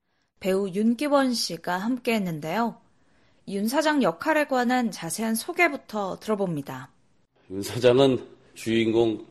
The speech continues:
Speaker 2: 박은영 씨를 도와서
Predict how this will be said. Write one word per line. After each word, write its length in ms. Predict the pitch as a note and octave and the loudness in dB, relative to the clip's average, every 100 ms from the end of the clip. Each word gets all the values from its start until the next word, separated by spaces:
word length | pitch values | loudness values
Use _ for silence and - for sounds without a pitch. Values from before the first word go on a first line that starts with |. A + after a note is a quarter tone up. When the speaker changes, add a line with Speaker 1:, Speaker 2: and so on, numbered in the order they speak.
| _ | _
Speaker 2:
박은영 840 | - G2 A2 A2+ G#2+ G2+ G2 F#2+ | -4 0 4 4 6 4 4 0
씨를 640 | F2 - G2+ F#2+ F#2 F#2+ F#2+ | -2 -6 -4 0 0 0 -2
도와서 720 | - F2 E2 G2 A2+ D2+ | 0 2 2 2 -2 -2